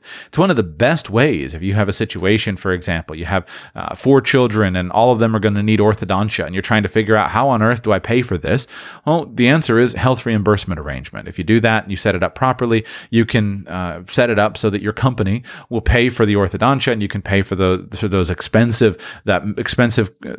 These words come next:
cor-, those expensive corrective devices with, uh, with pre-tax dollars. And you can use this for many other things as well. Uh, so a health reimbursement arrangement, I think, is very, very useful, and you should consider it. Now, I think, uh, although I haven't,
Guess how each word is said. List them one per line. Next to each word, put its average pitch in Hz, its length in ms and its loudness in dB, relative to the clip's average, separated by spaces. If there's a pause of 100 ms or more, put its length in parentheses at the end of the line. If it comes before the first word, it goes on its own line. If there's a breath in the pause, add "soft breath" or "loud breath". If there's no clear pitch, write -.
(220)
cor-, 113 160 2
those 98 120 4
expensive 113 400 -2
corrective 104 380 0
devices 90 560 -2 (320 loud breath)
with, 107 540 2
uh, 85 440 -6
with 104 520 -2
pre-tax 92 440 -2
dollars. 71 400 -4
And 123 60 0
you 117 80 2
can 113 140 0
use 107 160 4
this 104 120 2
for 104 140 -4
many 98 300 2
other 87 160 0
things 82 260 -6
as 80 160 -6
well. 78 240 -2 (460 loud breath)
Uh, 120 100 2
so 123 280 2
a - 60 -2
health 165 300 2
reimbursement 120 500 0
arrangement, 90 400 -2
I 127 60 -2
think, 139 240 -4
is 151 300 4
very, 113 340 4
very 92 240 2
useful, 107 640 0
and 107 160 0
you 107 80 2
should 110 240 -2
consider 87 440 -4
it. - 160 -12 (360 loud breath)
Now, 139 100 2
I 156 120 2
think, 151 460 -4
uh, 101 360 -4
although 107 420 2
I 87 120 -4
haven't, 107 420 -2